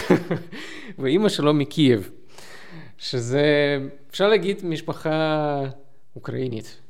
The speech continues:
יהודית, שהיגרה לארצות הברית כמובן. עכשיו, אה, על הספר עצמו. אז הספר, כמו שאמרתי, נכתב באלף תשע מאות שישים ותשע. בהתחלה הספר, אה, היה אסור, אה,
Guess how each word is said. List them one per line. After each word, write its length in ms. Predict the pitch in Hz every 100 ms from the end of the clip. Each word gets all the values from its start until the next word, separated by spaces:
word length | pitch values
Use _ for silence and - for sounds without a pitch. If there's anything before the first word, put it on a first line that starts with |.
| -
יהודית, 540 | - 120 120 113 - - - - - - -
שהיגרה 1300 | - 165 170 165 - 139 127 127 123 123 123 131 131
לארצות 880 | 131 117 110 110 117 - - - -
הברית 240 | 113 113 113
כמובן. 380 | 107 110 - - - - - - - 139 - - - - - - - -
עכשיו, 360 | - 196 202 190 180 165
אה, 320 | 156 156 156
על 80 | 165
הספר 360 | 165 170 175
עצמו. 340 | 139 - 143 - 135 -
אז 200 | 143 139
הספר, 480 | 139 214 208 208 180
כמו 140 | 185 175
שאמרתי, 420 | 180 165 170 170
נכתב 340 | 139 - 160 147
באלף 320 | 143 143 143
תשע 200 | - 147
מאות 360 | 143 139 135 143 143 139 127 127 123 123 120
שישים 320 | - - 139
ותשע. 520 | 117 160 170 190 175 165 147
בהתחלה 460 | 135 160 - 151
הספר, 500 | 160 170 160 156 131
אה, 240 | 131 123 123
היה 240 | 135 127 139
אסור, 400 | - - 139 139 123 - 180
אה, 220 | 123 123